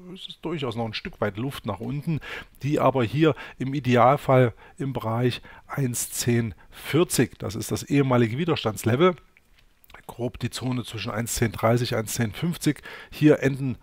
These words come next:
sollen, sollte, um hier im entsprechenden weiteren Auftrieb zu bescheren. Man sieht hier den aktuellen Rücklauf. Wir haben das Support Level eins vom Daily Pivot Point schon unterschritten und das zeigt natürlich, dass hier, ja,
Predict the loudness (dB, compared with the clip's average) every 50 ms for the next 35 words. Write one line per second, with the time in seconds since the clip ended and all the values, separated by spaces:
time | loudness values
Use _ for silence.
0 | _ -12 -10 -10 -4 0 2 4 6 6 6 6 6 4 2 0 -8 -16 -20 -20
1 | -20 -20 -20 _ _ -10 -2 2 4 4 4 4 0 -8 -10 -8 -4 -2 0 2
2 | 2 2 0 0 -4 -6 -8 -8 -10 -10 -8 -8 -6 -6 -4 -6 -4 -2 -2 -2
3 | -2 -2 -4 -4 -4 -4 -6 -6 -8 -10 -12 -12 -12 -10 -8 -8 -6 -4 -2 0
4 | 0 0 0 -2 -6 -10 -8 -6 -4 -4 -4 0 2 4 4 4 4 2 -4 -14
5 | -16 -18 -6 0 2 4 4 4 2 -2 -8 -14 -20 -20 -6 -4 -4 -4 -2 -2
6 | 0 2 2 2 2 0 0 -2 0 2 4 4 4 4 4 0 -2 -2 -2 -4
7 | -6 -8 -8 -6 -6 -4 -2 0 0 2 2 2 0 0 -4 -6 -6 -4 -2 -2
8 | -2 -4 -4 -6 -8 -8 -8 -6 -6 -6 -6 -6 -6 -6 -6 -6 -6 -8 -12 -16
9 | -20 -20 -20 -20 -20 -16 -8 -4 -2 -2 2 2 2 2 0 -2 -2 0 0 -2
10 | 0 0 -2 -4 -4 -6 -10 -18 -20 -14 -8 -4 -4 -4 -4 -4 -2 -2 -2 -2
11 | -2 -4 -4 -4 -4 -4 -4 -4 -4 -6 -12 -18 -20 -20 -20 -12 -8 -6 -6 -6
12 | -6 -6 -4 0 2 4 4 2 2 -2 -10 -20 -10 -4 -2 -2 -2